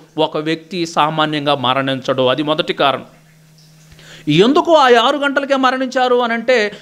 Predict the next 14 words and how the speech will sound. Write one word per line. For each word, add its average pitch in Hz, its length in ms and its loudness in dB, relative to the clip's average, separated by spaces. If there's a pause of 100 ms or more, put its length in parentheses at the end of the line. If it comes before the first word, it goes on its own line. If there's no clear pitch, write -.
(120)
యేసు 190 280 4
ప్రభువుల 196 420 2
వారు 175 260 2
తన 170 260 -6
ప్రాణాన్ని 180 640 0
తనకిష్టమైనప్పుడు 190 960 0
పెట్టగలరు, 180 540 0
తనకిష్టమైనప్పుడు 180 880 0
దాన్ని 147 220 0
తిరిగి 170 440 0 (460)
తీసుకోగలరు. 123 720 0 (680)
అది 160 120 2
రెండో 165 260 2
కారణం. 123 300 -6